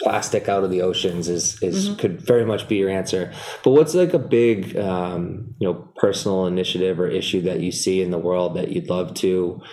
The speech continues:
Speaker 1: or that you are, or you'd love to work with entrepreneurs on helping solve?
Speaker 2: Attention management.
Speaker 1: Hmm.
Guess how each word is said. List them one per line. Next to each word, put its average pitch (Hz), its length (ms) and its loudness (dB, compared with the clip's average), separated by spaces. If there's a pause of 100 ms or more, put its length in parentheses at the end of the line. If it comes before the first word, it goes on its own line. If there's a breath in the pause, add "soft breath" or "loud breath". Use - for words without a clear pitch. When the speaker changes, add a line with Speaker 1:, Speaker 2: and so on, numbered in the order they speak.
(340 loud breath)
Speaker 1:
or 101 100 2
that 95 140 2
you 95 160 0
are, 101 240 4
or 95 40 4
you'd 92 180 0
love 92 160 0
to 92 60 0
work 90 280 0
with 92 140 -2
entrepreneurs 87 640 -2
on 85 260 -4
helping 85 320 -4
solve? - 480 -6 (2500 loud breath)
Speaker 2:
Attention 226 600 0
management. 165 640 0 (100)
Speaker 1:
Hmm. 131 380 4